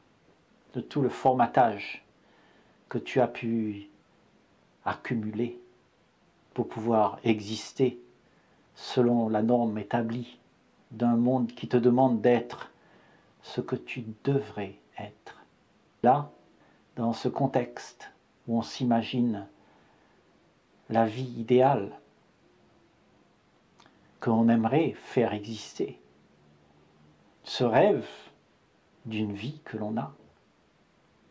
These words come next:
le film que l'on pourrait se faire pour exister, c'est ça le rêve,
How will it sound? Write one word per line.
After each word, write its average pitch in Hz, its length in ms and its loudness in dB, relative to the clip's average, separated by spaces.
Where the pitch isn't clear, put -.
le 117 120 4
film 143 400 2
que - 120 2
l'on 120 120 4
pourrait 123 300 2
se 147 180 0
faire 120 400 0
pour 113 280 0
exister, 120 760 -2
c'est 123 100 0
ça 120 260 2
le 113 80 -2
rêve, 110 320 -6